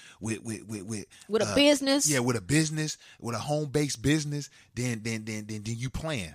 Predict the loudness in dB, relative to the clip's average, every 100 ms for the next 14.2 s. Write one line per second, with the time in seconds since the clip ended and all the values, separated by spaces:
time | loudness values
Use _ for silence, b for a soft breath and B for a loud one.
0 | -10 -6 0 0 -2 2 2 4 4 4
1 | 0 -6 _ 2 2 4 4 4 2 4
2 | 4 4 4 0 -12 _ -4 6 6 6
3 | 2 4 4 4 4 2 0 0 0 2
4 | 0 -4 -6 -6 -2 0 -2 -2 -6 -4
5 | -4 -6 -10 b b b b b _ -10
6 | -4 -4 -2 -4 -2 -2 0 0 -2 -4
7 | -4 -4 -6 -8 -6 -4 -6 -6 -6 -4
8 | -6 _ _ -8 -8 -10 -10 -8 -8 -12
9 | -4 -2 -2 -4 -6 -6 -4 -4 -6 -4
10 | -4 -4 -6 -10 -10 -8 -6 -6 -8 b
11 | b b b b b -8 -6 -4 -2 -2
12 | -2 -2 -2 0 -2 -2 -6 -6 -4 -2
13 | -2 -2 -2 -4 -6 -12 -8 -8 -6 -8
14 | -8 -14